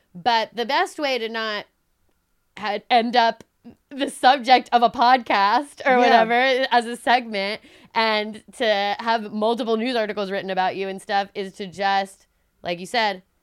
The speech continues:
Speaker 1: charge it to the game.
Speaker 2: Well, this guy, if he went to go touch grass, if he heard about these things, first of all, fuck the person who told him about the post.
Speaker 1: Yeah.
Speaker 2: There's ops in every group, and I'm gonna say right now, fuck you. Like, if you're in those groups,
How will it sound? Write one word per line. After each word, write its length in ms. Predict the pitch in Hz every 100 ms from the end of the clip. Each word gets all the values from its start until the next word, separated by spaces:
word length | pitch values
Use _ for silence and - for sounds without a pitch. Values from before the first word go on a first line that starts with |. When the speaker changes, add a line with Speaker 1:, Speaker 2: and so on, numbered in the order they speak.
| _
Speaker 1:
charge 260 | - 175
it 60 | 180
to 80 | 214
the 80 | 202
game. 460 | 196 180 180 220 - _ _ _ _ _
Speaker 2:
Well, 420 | - 339 339 330 -
this 300 | 220 403 -
guy, 260 | 415 415 -
if 120 | 311
he 100 | 415 453
went 160 | 554
to 80 | 480
go 140 | 403 330
touch 320 | 320 311 -
grass, 280 | 269 277 -
if 120 | 240
he 120 | 320 359
heard 220 | 349 359
about 280 | 349 311 285
these 160 | 311
things, 200 | 320 294 - - _
first 340 | - 427 453
of 120 | 415 320
all, 140 | 277
fuck 340 | - 330 403
the 100 | -
person 420 | - 339 311 320 240
who 100 | 226
told 340 | - 233 226
him 220 | 214 196
about 300 | 190 180 170
the 80 | 185
post. 460 | 165 175 170 - _ _ -
Speaker 1:
Yeah. 360 | 196 165 151 160 220
Speaker 2:
There's 260 | 294 339
ops 380 | 285 269 277 294
in 100 | 254
every 300 | 202 240 254
group, 320 | 185 240 240 -
and 180 | 202 214
I'm 120 | 233
gonna 180 | 240 240
say 300 | - 233 220
right 260 | 208 226
now, 220 | 240 240 233
fuck 280 | 233 214
you. 260 | 226 185 170 _ _ -
Like, 360 | 233 233 220 -
if 140 | 233
you're 260 | 226 262 320
in 140 | 349
those 240 | 339 339 240
groups, 440 | 277 302 269 -